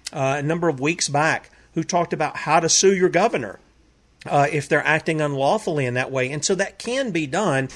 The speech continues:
It's a long process, and sadly, uh, to get justice nowadays, it costs a lot of money, money that people just don't have. So, um, I, I don't, I don't know what people can do. He talked about reaching out to people like Thomas More, uh, Law Group or, or the Rutherford Institute or some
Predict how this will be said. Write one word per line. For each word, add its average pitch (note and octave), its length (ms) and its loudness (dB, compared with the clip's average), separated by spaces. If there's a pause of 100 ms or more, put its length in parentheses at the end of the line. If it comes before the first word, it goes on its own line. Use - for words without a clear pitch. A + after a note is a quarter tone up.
(180)
It's F#3+ 180 -2
a G3+ 40 0
long G3 280 0
process, F#3 600 0
and C#3 160 -4
sadly, D3 640 -2 (400)
uh, D3 160 -2
to D3 120 -6
get G3 220 0
justice F#3 500 0
nowadays, C#3 500 -2
it - 120 -10
costs E3+ 300 0
a F#3+ 40 -2
lot F3 200 2
of D#3 60 -2
money, F3 380 -4
money D#3+ 360 -2
that D#3 160 -6
people F3+ 280 -6
just D3 180 -6
don't D3+ 220 -2
have. D3 400 -6 (400)
So, D#3 400 0
um, C#3+ 540 -2
I, D3 180 -2 (100)
I D#3+ 40 0
don't, F3 240 -2
I D#3 100 2
don't E3+ 140 0
know E3+ 80 2
what E3+ 140 4
people E3+ 240 -6
can C#3+ 140 -6
do. F3 160 6
He F3+ 160 -2
talked E3+ 260 -4
about D3 200 2
reaching D#3 300 -4
out C#3+ 120 -4
to A#2+ 60 -10
people D3 260 -6
like B2+ 240 -2
Thomas C#3 380 -4
More, C#3 440 -2 (340)
uh, A#2+ 300 0
Law C#3 320 -2
Group C3+ 420 0
or, A#2 160 2
or B2 180 -4
the A#2 100 -4
Rutherford C#3 440 -4
Institute C3+ 600 -2
or A#2+ 80 -4
some A2+ 240 -6